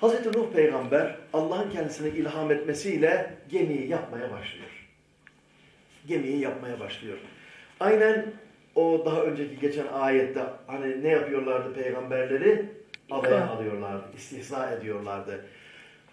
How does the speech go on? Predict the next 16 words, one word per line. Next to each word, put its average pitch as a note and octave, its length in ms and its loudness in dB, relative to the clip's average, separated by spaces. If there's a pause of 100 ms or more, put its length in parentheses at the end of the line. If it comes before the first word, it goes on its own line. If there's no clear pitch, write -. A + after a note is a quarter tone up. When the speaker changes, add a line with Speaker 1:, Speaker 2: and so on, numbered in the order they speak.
(260)
Speaker 1:
Aynı B3+ 240 2
şekilde G#3 680 4 (580)
Nuh'un A#3 380 2
kavmi F#3 580 4 (260)
geliyor G3 400 6
bu F3 100 -6
Nuh'a, F#3 480 0
"Hayrola F3 340 2
ya D#3 200 6
Nuh, F#3 280 4 (600)
peygamberliği D3 600 2
bıraktın D#3+ 420 0
da D3+ 80 6
marangozluğa D3+ 640 2
mı G#3+ 120 -2
başladın? A2+ 420 -4